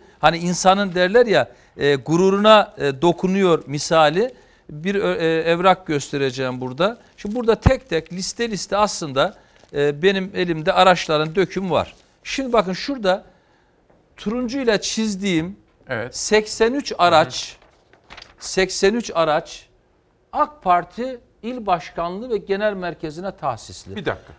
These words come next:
Speaker 1: İstanbul Büyükşehir
Speaker 2: Heh.
Speaker 1: Belediyesi'nin aracının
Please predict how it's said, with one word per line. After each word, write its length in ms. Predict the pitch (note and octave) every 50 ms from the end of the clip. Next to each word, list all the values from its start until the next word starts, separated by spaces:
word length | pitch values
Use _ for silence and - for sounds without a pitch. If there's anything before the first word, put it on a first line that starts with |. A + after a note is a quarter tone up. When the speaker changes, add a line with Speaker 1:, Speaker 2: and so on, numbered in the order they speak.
| _
Speaker 1:
İstanbul 640 | C4 D4 C#4+ - - - A3 F#3+ F3+ E3 E3 D#3 -
Büyükşehir 480 | A3+ C#4 D4 C#4+ A3 - - D#3+ E3+ D3+
Speaker 2:
Heh. 120 | C#3+ -
Speaker 1:
Belediyesi'nin 840 | A3+ C#4 C4+ B3 G#3+ F3 F3 D#3+ D3 C3+ - - C3+ B2 B2 D3 - -
aracının 720 | - A#3+ C4 B3 A3+ G#3 D#3+ D#3+ D#3 B2+ A#2+ G#2+ G#2+ A#2+